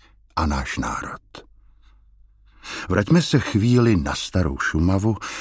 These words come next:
do horských chalup mezi tkalce, dřevaře a skláře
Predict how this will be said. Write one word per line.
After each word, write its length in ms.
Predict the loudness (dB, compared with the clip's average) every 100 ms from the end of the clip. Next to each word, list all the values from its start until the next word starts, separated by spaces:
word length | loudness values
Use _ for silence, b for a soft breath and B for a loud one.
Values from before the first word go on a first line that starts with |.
| B
do 140 | 0 2
horských 540 | 2 0 -2 -6 -6
chalup 720 | -6 -8 0 2 2 0 -2
mezi 360 | -2 -2 -4 -6
tkalce, 800 | -2 0 2 0 -4 -4 -2 -2
dřevaře 720 | -2 -2 0 0 -2 -4 -6
a 120 | -8
skláře 640 | -8 -4 -2 -2 -2 -2